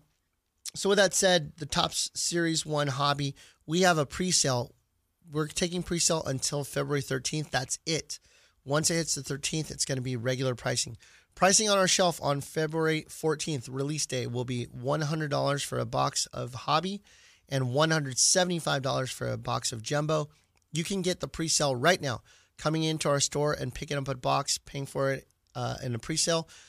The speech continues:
Eighty dollars instead of one hundred for the hobby and one fifty instead of one seventy-five for the jumbo. These are great, great deals for you to come in, reserve your box, and then when you come in on February fourteenth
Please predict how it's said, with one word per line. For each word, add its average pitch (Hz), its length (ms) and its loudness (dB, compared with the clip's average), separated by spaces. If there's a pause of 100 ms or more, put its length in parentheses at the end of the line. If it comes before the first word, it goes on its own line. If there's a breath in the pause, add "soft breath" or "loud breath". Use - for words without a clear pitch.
(280 loud breath)
Eighty 226 320 4
dollars 143 420 6
instead 135 280 2
of 120 80 -2
one 123 140 2
hundred 156 500 0
for 127 180 -2
the 113 140 -2
hobby 156 480 0 (320 loud breath)
and 131 220 2
one 160 200 4
fifty 185 500 -2
instead 135 280 2
of 117 100 -4
one 131 160 0
seventy-five 120 840 0 (260 soft breath)
for 127 280 -2
the 117 100 -2
jumbo. 117 580 -2 (400 soft breath)
These 151 240 2
are 135 80 2
great, 151 540 -2 (100)
great 143 540 -2
deals 135 420 0
for - 160 -6
you 123 200 -2
to 120 40 -2
come 160 320 2
in, 151 360 2
reserve 135 460 0
your 139 140 0
box, 123 380 2
and 127 180 -4
then 123 140 -2
when 123 100 0
you 117 100 -4
come 175 340 0
in 156 360 2
on 135 280 -4
February 143 420 0
fourteenth 147 640 -4